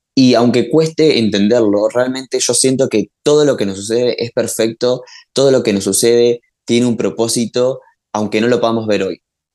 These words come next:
¿no? Como démosle tiempo a la, a la vida también y a,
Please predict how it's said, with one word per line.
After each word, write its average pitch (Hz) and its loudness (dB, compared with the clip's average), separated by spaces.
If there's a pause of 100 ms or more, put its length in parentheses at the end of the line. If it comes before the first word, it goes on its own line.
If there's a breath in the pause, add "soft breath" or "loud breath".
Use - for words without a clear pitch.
(320)
¿no? 123 -6
Como 98 -2 (1080)
démosle 113 2
tiempo 110 2
a 101 4
la, 98 0
a 104 -2
la 101 -4
vida 104 0
también 104 0
y 104 -4
a, 101 -6